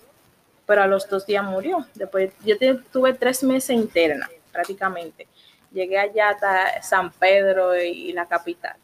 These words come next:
Anduve en todos esos hospitales. Este, la niña nació, pero murió a los dos días, porque era muy prematura. Este, yo recuerdo que yo dije, "Bueno, Jehová dio, Jehová quitó".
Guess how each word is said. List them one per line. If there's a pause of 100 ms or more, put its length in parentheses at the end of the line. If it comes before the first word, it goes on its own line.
(480)
Anduve
en
todos
esos
hospitales. (920)
Este, (120)
la
niña
nació, (100)
pero
murió
a
los
dos
días, (360)
porque
era
muy
prematura. (920)
Este,
yo
recuerdo
que
yo
dije,
"Bueno, (880)
Jehová
dio, (220)
Jehová
quitó".